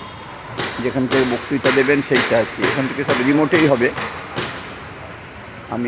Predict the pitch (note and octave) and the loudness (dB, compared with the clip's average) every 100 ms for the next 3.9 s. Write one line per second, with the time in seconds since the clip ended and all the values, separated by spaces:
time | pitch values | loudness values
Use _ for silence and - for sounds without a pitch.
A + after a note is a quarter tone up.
0 | B2+ C#3+ B2+ D3+ D3 C3+ C3 A#2+ C3 C#3 | 0 -2 -2 0 2 0 -4 -6 2 2
1 | C#3+ D#3 D#3+ C#3 A#2+ - - - - - | 4 2 2 0 -10 -14 -16 -16 -16 -16
2 | - - - - - - G3+ G3 - - | -16 -18 -18 -18 -18 -14 -12 -12 -12 -14
3 | - - - - - B2+ - D3 | -16 -16 -14 -14 -4 -4 -2 2